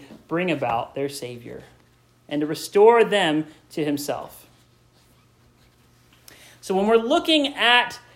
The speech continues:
Genesis fifty, we're seeing the, the culmination, the wrap-up of all of that. And we see Joseph, a great man of faith,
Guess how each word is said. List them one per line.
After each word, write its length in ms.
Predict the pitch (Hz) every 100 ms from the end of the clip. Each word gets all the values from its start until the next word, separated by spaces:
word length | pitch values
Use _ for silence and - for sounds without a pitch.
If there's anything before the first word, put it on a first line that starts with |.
| _ _ _ _ -
Genesis 420 | 214 214 220 220
fifty, 360 | 220 220 190
we're 100 | 170
seeing 400 | 170 - 226 220
the, 300 | 196 190 180 - -
the 80 | 175
culmination, 640 | - 233 220 208 208 185
the 80 | 160
wrap-up 520 | 165 190 202 180 147
of 120 | 139
all 320 | 151 165 165 139
of 100 | 120
that. 340 | 113 98 - _ _ _ _ _ _ _ _ - _ _ _ _ _ _ _ _ _ -
And 100 | 156
we 80 | 180
see 220 | 233 175
Joseph, 420 | 196 214 208 175
a 80 | 156
great 460 | 147 180 214 226
man 180 | 220 214
of 100 | 214
faith, 440 | - 160 139 -